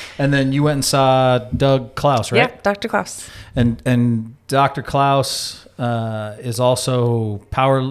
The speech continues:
Speaker 1: well, he's an Olympic lifter now.
Speaker 2: He's an Olympic lifter along with his wife.
Speaker 1: He was big time CrossFitter for a while.
Speaker 2: Yes.
Speaker 1: But now not so much.
Speaker 2: Yeah, but it was nice 'cause he had that level of under-, understanding of my training and where I was at. So he was wonderful. <laughs>
Speaker 1: Do you feel like he treated you like a,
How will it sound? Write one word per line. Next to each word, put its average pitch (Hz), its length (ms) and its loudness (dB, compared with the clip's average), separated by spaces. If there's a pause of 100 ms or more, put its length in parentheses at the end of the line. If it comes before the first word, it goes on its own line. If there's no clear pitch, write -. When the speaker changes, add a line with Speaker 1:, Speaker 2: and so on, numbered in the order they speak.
(180)
Speaker 1:
well, 151 160 0
he's 131 120 0
an 127 40 -4
Olympic 131 320 0
lifter 104 260 -8
now. 117 180 -4
Speaker 2:
He's 196 120 0
an 190 80 0
Olympic 196 180 0
lifter 190 300 2
along 185 200 2
with 185 80 -2
his 214 120 -2
wife. 196 420 -2
Speaker 1:
He 135 80 -2
was 127 80 0
big 127 180 -2
time 123 180 -2
CrossFitter 117 440 -4
for 107 140 -10
a 101 40 -6
while. 101 240 -6
Speaker 2:
Yes. - 340 -6
Speaker 1:
But 110 100 -6
now 110 240 -4
not 104 240 -8
so 101 100 -10
much. 92 300 -14 (120)
Speaker 2:
Yeah, - 180 -2
but - 120 -2
it - 40 -2
was 196 120 -4
nice 196 260 0
'cause 185 120 -2
he 170 120 0
had 160 200 -4
that 156 100 0
level 151 200 -2
of 147 120 2
under-, 156 240 -6
understanding 190 640 0
of 160 340 -2 (240)
my 147 100 -6
training 185 440 -2
and 151 100 -8
where 147 120 -4
I 147 40 -6
was 151 140 -2
at. 170 340 -2 (360)
So - 160 -12
he 165 160 -6
was - 360 -12 (260)
wonderful. 139 440 -8 (120)
<laughs> - 120 -14
Speaker 1:
Do 135 60 -6
you 147 80 4
feel 151 140 2
like 139 80 2
he 135 80 0
treated 131 320 -2
you 131 100 0
like 127 180 0
a, 123 240 -2